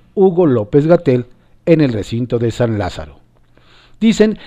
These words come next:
que esperaban que fuera invitado a, a que acudiera a la glosa del segundo informe de gobierno como responsable único y general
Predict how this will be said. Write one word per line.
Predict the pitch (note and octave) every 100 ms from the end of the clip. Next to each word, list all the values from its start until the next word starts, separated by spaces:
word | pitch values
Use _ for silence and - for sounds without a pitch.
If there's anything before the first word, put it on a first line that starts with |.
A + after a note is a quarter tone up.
| -
que | - G#2
esperaban | - G2 A2+ A#2 G2
que | - E2+
fuera | A2 G#2+
invitado | F2+ E2+ G#2 A#2 A2 -
a, | A#2 - _
a | G#2 F#2
que | - F2+
acudiera | - G2+ E3+ G3
a | F#3 C3
la | G#2 G#2
glosa | A2+ C3+
del | E3+ D#3
segundo | E3+ D#3 F#3
informe | F#3+ G3+ E3+ F3
de |
gobierno | F3+ F#3+ A3 D#3 D#3 - _ _ _ -
como | C#3 B2 A2+
responsable | G#2+ G2+ - G2 G2 - B2 G#2 G2+ _ -
único | A3 G#3+ G3 - A#2+ -
y | D3 C#3
general | G#3+ G#3+ D3 A2+